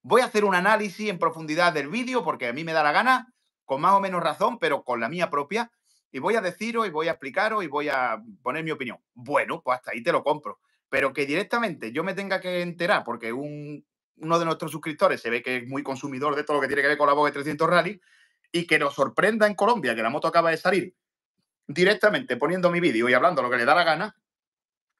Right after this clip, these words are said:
eh, queda feo. Oye, dímelo, escríbeme un mensaje.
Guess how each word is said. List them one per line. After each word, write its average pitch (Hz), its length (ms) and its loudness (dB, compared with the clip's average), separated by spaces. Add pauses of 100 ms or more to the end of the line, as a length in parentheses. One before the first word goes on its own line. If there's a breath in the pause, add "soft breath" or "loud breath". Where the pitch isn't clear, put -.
(180)
eh, 127 400 -2
queda 139 220 4
feo. 147 280 4 (200)
Oye, 143 200 2
dímelo, 151 400 4
escríbeme 147 400 0
un 147 80 -2
mensaje. 127 600 0